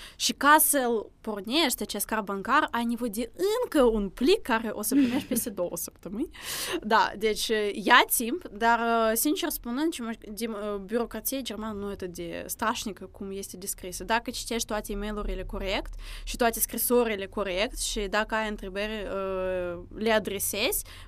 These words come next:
Speaker 1: poți să înțelegi, totuși. Și eu, dacă am avut întrebări și nu puteam să le înțeleg singură, mă adresam în chatul, uh, căminului. Noi am avut un chat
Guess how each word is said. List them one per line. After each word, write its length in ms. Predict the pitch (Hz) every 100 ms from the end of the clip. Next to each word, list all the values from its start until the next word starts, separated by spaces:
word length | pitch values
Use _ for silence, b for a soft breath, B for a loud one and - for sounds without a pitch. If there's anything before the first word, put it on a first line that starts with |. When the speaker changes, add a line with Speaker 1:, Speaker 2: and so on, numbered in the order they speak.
| B
Speaker 1:
poți 280 | - 254 247
să 60 | 226
înțelegi, 680 | 208 - 196 180 175 - -
totuși. 420 | - 180 - - - B B
Și 540 | - - - 233 233 226 214 208 202 196 202
eu, 440 | 240 262 247 233 208
dacă 240 | 214 220
am 360 | 196 196 202 196
avut 300 | 185 226 -
întrebări 480 | 190 190 185 214
și 140 | 214 196
nu 80 | 196
puteam 300 | 196 185 190
să 120 | 196
le 60 | 185
înțeleg 380 | - 196 190 190
singură, 340 | 226 233 220 202 202 190 B B
mă 120 | 202
adresam 480 | 196 196 202 220 214
în 100 | 202 190
chatul, 460 | 220 214 - 208 196
uh, 640 | 190 185 185 185 190 190 185
căminului. 580 | 262 220 202 214 320 - -
Noi 160 | 220 202 196 185 -
am 280 | - 202 202
avut 240 | 202 208
un 120 | 196 196
chat 240 | 202 202